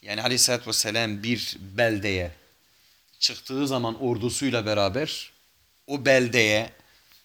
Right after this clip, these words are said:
saldırılacaksa Allah Resulü aleyhissalatü vesselam sabah, e, vaktine kadar, fecir vaktine kadar oraya müdahale etmiyor. Ve diyor ki Enes radıyallahu anh, "Bir ezan duyacak olursa",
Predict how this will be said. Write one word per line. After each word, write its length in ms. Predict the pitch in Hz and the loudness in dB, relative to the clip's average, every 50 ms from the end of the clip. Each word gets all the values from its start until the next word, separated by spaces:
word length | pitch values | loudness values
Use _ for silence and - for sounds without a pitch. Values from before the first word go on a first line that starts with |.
| _ _ _ _ | _ _ _ _
saldırılacaksa 1080 | - - - - - 123 131 127 117 135 120 120 120 120 117 - 160 156 - - - 175 | -8 -4 -2 0 2 2 2 2 2 0 2 4 4 4 4 4 0 0 0 0 0 0
Allah 220 | 135 139 143 147 147 | 0 2 4 4 2
Resulü 100 | 135 - | 2 0
aleyhissalatü 320 | 147 135 139 147 135 135 | -4 -4 -6 -6 -8 -8
vesselam 380 | 131 - - 139 131 139 139 135 | -8 -8 -8 -6 -6 -6 -6 -4
sabah, 440 | - - 131 127 123 131 151 139 - - - - - _ _ _ _ _ _ _ _ _ _ _ _ _ _ _ _ | -6 -4 -4 -4 0 0 0 0 0 -10 -16 -20 -20 _ _ _ _ _ _ _ _ _ _ _ _ _ _ _ _
e, 240 | 113 110 110 107 | -10 -8 -6 -4
vaktine 460 | 104 120 117 - - - 117 113 107 95 | -4 -4 -4 -6 -8 -8 -6 -6 -6 -4
kadar, 300 | - 101 87 101 98 92 | -6 -6 -6 -6 -6 -6
fecir 380 | - - 160 156 131 131 131 | -8 -6 -6 -4 -4 -4 -4
vaktine 520 | 120 113 113 110 - - - 123 135 143 139 | -2 -2 -2 -4 -4 -6 -8 -6 -6 -6 -6
kadar 540 | 143 139 131 151 160 170 175 - - - - _ _ _ _ _ _ _ _ _ _ _ _ _ _ | -6 -6 -4 -2 -4 -4 -6 -8 -14 -20 -20 _ _ _ _ _ _ _ _ _ _ _ _ _ _
oraya 240 | 135 143 143 165 165 | -4 2 2 2 4
müdahale 520 | 156 147 135 143 139 131 131 123 120 107 | 4 4 4 4 4 4 4 2 2 0
etmiyor. 520 | 101 92 - 92 82 78 76 - - _ _ _ _ _ _ _ _ _ _ _ _ _ _ _ _ _ | 0 -2 -6 -12 -14 -14 -14 -18 -20 _ _ _ _ _ _ _ _ _ _ _ _ _ _ _ _ _
Ve 120 | 110 117 123 | -8 -4 0
diyor 200 | 147 185 208 185 | 2 2 2 4
ki 120 | - 180 | 4 4
Enes 340 | 147 147 139 135 123 - 127 | 4 4 4 4 2 4 0
radıyallahu 380 | 120 107 113 104 101 98 95 95 | 0 0 -2 -4 -2 -2 -2 -4
anh, 80 | 85 - _ _ _ _ _ _ _ _ _ _ _ - - _ _ _ _ _ _ _ _ _ _ _ _ _ _ _ _ _ _ | -4 -6 _ _ _ _ _ _ _ _ _ _ _ -20 -20 _ _ _ _ _ _ _ _ _ _ _ _ _ _ _ _ _ _
"Bir 400 | - 113 113 135 196 220 190 - | -20 -12 -4 -2 0 0 2 6
ezan 380 | 175 170 151 175 185 185 180 156 | 6 6 8 8 8 8 8 8
duyacak 460 | 156 156 156 151 147 160 180 - - | 8 8 8 8 8 6 4 4 4
olursa", 480 | 143 131 131 135 117 - - 95 82 | 2 4 4 2 2 0 -4 -8 -10